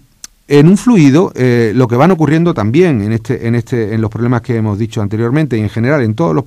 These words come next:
los casos de fuera de equilibrio, lo que está ocurriendo a medida que vamos dando energía es que las simetrías que puedan haber,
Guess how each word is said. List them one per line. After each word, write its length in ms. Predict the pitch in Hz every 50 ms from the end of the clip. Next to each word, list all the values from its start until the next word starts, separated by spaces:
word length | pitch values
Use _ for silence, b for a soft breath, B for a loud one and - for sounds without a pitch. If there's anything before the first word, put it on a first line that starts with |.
| - - 98
los 140 | 110 117
casos 260 | - 156 151 - 139 120
de 60 | 117
fuera 220 | - 170 170 165
de 60 | 156
equilibrio, 420 | 147 123 143 143 135 120 120 139 139 B B B B B
lo 160 | B 127 123
que 80 | 113 123
está 160 | - - 185
ocurriendo 380 | 170 - 175 170 170 170 165 143
a 20 |
medida 300 | 127 123 143 165 180 -
que 100 | - 143
vamos 240 | 147 151 143 135 120
dando 220 | 139 143 139 113
energía 480 | 107 123 135 123 - - 131 104 101 107 b b b b b b
es 100 | - 160
que 160 | - - 185
las 140 | 147 131 123
simetrías 680 | - - 127 117 107 110 - 180 202 175 107 110 110
que 140 | 110 - 107
puedan 360 | - 131 127 123 123 120 120
haber, 300 | 117 113 123 147 139 123